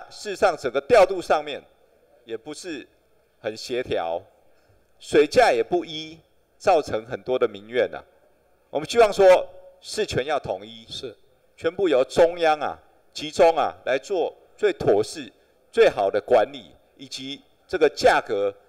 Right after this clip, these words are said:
Speaker 1: 水的这个使用啊，应该是一致性的。不晓得次长的想法怎么样？
Speaker 2: 这部分我会请我们水利署跟自来水公司来检讨。哦，就大家刚刚委员在关心的就是事前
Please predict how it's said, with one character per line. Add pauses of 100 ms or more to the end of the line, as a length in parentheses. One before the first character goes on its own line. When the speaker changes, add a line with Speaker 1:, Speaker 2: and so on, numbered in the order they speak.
Speaker 1:
水
的
这
个
使
用
啊， (220)
应
该
是
一
致
性
的。 (360)
不
晓
得
次
长
的
想
法
怎
么
样？
Speaker 2:
这
部
分
我
会
请
我
们
水
利
署
跟
自
来
水
公
司
来
检
讨。 (720)
哦，
就 (160)
大
家
刚
刚
委
员
在
关
心
的
就
是
事
前